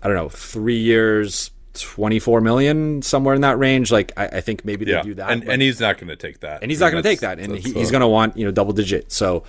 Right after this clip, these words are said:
Speaker 1: um, that, that's where I, I think there's, there's probably a gap on, on what he wants versus what they want. And, and so I, I would suspect they probably just play the season out, see how his knees hold up, um, see how he fits, a-, and then just go into restricted free agency and, and see what he gets.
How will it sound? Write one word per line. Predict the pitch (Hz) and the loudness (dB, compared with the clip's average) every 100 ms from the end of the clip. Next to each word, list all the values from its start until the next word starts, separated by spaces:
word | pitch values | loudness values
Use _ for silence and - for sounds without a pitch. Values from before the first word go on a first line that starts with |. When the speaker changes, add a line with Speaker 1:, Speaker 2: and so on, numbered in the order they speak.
| - - | -12 -4
Speaker 1:
um, | 101 92 87 82 - - | -2 -2 -4 -8 -14 -20
that, | 127 139 127 | -4 -4 -2
that's | 131 - | -4 0
where | 139 117 104 | 2 2 0
I, | 110 | -2
I | |
think | 107 127 | -4 -2
there's, | 117 101 | -2 -4
there's | 113 - | -6 0
probably | 165 139 | 0 2
a | |
gap | 98 107 101 | 0 0 0
on, | 98 | -4
on | - 101 | -6 -4
what | 98 - - | -4 -6 -10
he | - 120 | 0 4
wants | 107 101 | 4 4
versus | 101 92 87 | 0 -2 -2
what | 90 | 0
they | 98 | 2
want. | 95 92 92 85 | 2 2 0 -2
And, | 82 - | -6 -6
and | 87 85 | -6 -2
so | 104 92 - | 0 0 -4
I, | 101 | -4
I | 131 | 0
would | 135 | 0
suspect | 135 139 123 - - | 0 -2 -2 -4 -8
they | 123 | -4
probably | 139 139 | 0 0
just | 120 - | -2 -2
play | 131 | -2
the | 113 | -2
season | - 117 104 101 | -2 -4 -2 0
out, | 98 98 - | 0 -2 -4
see | - 110 | -4 0
how | 110 | 0
his | 104 | -2
knees | 101 104 90 | -2 -4 -2
hold | 98 98 | 0 2
up, | 95 95 - - | 2 0 -6 -12
um, | 90 90 85 85 | -6 -6 -6 -4
see | - 123 | -2 0
how | 107 101 | 0 -2
he | |
fits, | 90 110 101 - - - - - | -4 -2 -2 -2 -4 -6 -16 -10
a-, | 98 | -6
and | 101 | -2
then | 98 92 | 0 0
just | 87 - | -2 2
go | 104 98 | 4 4
into | - | 2
restricted | 90 - 90 82 | 0 0 -2 -2
free | 87 | 0
agency | 85 82 - 85 | 0 0 0 -2
and, | 78 - | -2 -4
and | 76 | -4
see | - | -2
what | 82 | -2
he | 76 | -2
gets. | 80 - - | -4 -4 -10